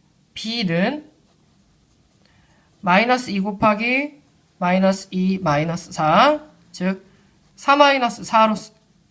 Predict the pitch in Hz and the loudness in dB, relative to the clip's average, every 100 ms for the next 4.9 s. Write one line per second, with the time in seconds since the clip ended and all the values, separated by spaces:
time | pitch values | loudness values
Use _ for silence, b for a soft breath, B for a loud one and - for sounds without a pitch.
0 | _ _ - 170 196 196 202 202 165 165 | _ _ 0 2 4 6 6 6 2 -4
1 | - 170 156 151 147 147 - - 185 202 | -10 -8 -8 -10 -12 -16 -14 -10 -6 2
2 | 226 240 247 - _ - 185 185 156 147 | 4 4 2 -10 _ -10 -8 -6 -8 -12
3 | - b b b b - 220 220 202 196 | -18 b b b b -12 -8 -6 0 0
4 | 196 - 254 226 160 160 151 135 | 0 -4 -6 -4 -6 -4 -6 -8